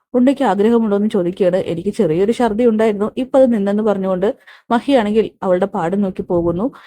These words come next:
ഇതൊക്കെ കാണുന്ന ഉണ്ണിക്കും ദുർഗയ്ക്കും സഹിക്കാനായിട്ട് കഴിയുന്നില്ല. കാരണം അവർ മനക്കോട്ട കെട്ടിവെച്ചിരിക്കുകയാണ്. അവർ മനസ്സിലാക്കുന്നില്ല തിരിച്ചടി കിട്ടാൻ പോകുന്നത് കരുണയ്ക്കാണെന്ന്. എന്തായാലും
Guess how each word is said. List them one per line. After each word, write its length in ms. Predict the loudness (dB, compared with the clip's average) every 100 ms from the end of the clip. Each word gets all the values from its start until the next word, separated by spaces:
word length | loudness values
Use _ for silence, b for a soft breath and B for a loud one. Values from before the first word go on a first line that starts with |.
| B -2
ഇതൊക്കെ 260 | 0 0 0
കാണുന്ന 440 | 0 2 0 -4 -6 _
ഉണ്ണിക്കും 520 | -4 -4 0 0 0 -2
ദുർഗയ്ക്കും 400 | -2 0 -2 -2
സഹിക്കാനായിട്ട് 640 | -2 -4 -2 -2 -2 -2
കഴിയുന്നില്ല. 520 | -2 -2 -2 -2 -2
കാരണം 480 | -4 -4 -4 -4 -8 -6
അവർ 200 | -4 -2
മനക്കോട്ട 460 | -2 -4 -2 -2 0
കെട്ടിവെച്ചിരിക്കുകയാണ്. 840 | 0 2 2 2 -2 0 0 0 -8 _ _ -6
അവർ 180 | -2 0
മനസ്സിലാക്കുന്നില്ല 760 | 0 -2 0 2 2 -2 -2
തിരിച്ചടി 420 | 0 -2 -2 -4
കിട്ടാൻ 360 | -2 -2 -2 0
പോകുന്നത് 380 | -2 -2 -2 -2
കരുണയ്ക്കാണെന്ന്. 760 | -2 -2 -4 -4 -4 -4 -4 -4 -6 _ _ _ _ _ _ _ _ _ _ _
എന്തായാലും 540 | 0 4 4 4 0